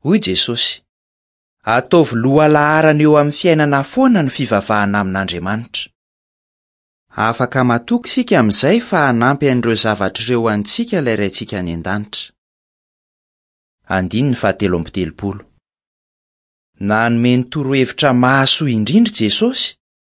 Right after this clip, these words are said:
dia ny hoe ny andro tsirairay ihany hatrehiny. Nahoana no ampiana ny fanahiana rahampitso ny fanahiana androany?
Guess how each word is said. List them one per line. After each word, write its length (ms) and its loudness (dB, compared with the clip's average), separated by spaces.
dia 200 0
ny 160 -2
hoe 400 2
ny 180 -2
andro 300 0
tsirairay 640 0
ihany 240 -2
hatrehiny. 480 -4
Nahoana 600 4
no 100 2
ampiana 400 0
ny 80 0
fanahiana 640 0
rahampitso 580 -2
ny 60 -2
fanahiana 540 0
androany? 400 -4